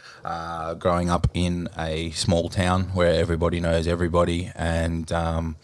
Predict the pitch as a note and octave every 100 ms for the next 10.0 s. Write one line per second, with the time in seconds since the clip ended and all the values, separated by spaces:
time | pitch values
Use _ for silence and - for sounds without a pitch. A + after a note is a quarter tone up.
0 | - - - - - F2 F2 - F2 F2+
1 | F2+ E2 F2 F2 E2+ F2+ E2+ E2+ E2+ E2+
2 | E2+ D#2 - F2 E2+ E2+ E2 E2+ E2 E2+
3 | E2 E2+ E2+ E2 E2+ E2 - - - E2+
4 | G2+ F2 F2+ E2 F2 E2 E2 - E2+ -
5 | F2+ F2 E2+ E2+ F2 F#2 E2+ E2 - F2
6 | E2+ E2+ F2 F#2 F2 - F2+ F2 E2 C3
7 | - - - F2 E2+ E2+ D#2+ E2 E2 E2
8 | - E2+ D#2+ E2+ D#2+ E2+ E2 E2 E2+ E2
9 | E2 E2+ F2 F2 F#2+ F2+ E2+ E2+ E2+ E2